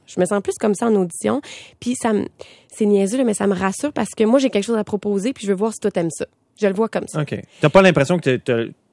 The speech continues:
Speaker 2: t'as toujours à te reprouver,
Speaker 1: Oui.
Speaker 2: à, à
Speaker 1: Ben,
Speaker 2: te revendre à chaque fois ?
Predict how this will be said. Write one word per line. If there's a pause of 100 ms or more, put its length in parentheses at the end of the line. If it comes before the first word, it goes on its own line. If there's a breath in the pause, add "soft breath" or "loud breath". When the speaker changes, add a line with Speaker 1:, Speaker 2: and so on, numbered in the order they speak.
(160)
Speaker 2:
t'as
toujours
à
te
reprouver,
Speaker 1:
Oui.
Speaker 2:
à,
à
Speaker 1:
Ben, (100)
Speaker 2:
te
revendre
à
chaque
fois ?